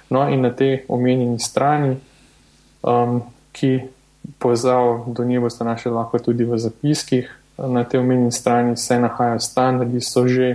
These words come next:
pripravljena določena pojasnila, tudi uvod v to, kako se lotiti, uh, bima, level dve. Eh, je pa še stran v izdelavi, <laughs> kar je še en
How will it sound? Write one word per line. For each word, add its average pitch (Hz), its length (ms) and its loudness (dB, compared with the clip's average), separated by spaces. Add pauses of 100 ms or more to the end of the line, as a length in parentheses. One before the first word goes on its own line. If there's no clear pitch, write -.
(100)
pripravljena 117 580 -2
določena 120 560 -2
pojasnila, 120 800 0 (480)
tudi 127 160 2
uvod 120 480 0
v 117 160 -2
to, 120 180 0
kako - 400 -2
se 120 220 -4
lotiti, 127 560 -2 (280)
uh, 127 360 2 (140)
bima, 127 580 0 (560)
level 120 440 2
dve. 120 300 0 (720)
Eh, 120 220 2
je 143 160 2
pa 131 100 0
še - 220 -2
stran 123 400 0
v 120 80 0
izdelavi, 117 720 -2
<laughs> - 80 -10
kar 135 200 0
je 127 120 0
še 135 260 -2 (140)
en 127 300 -4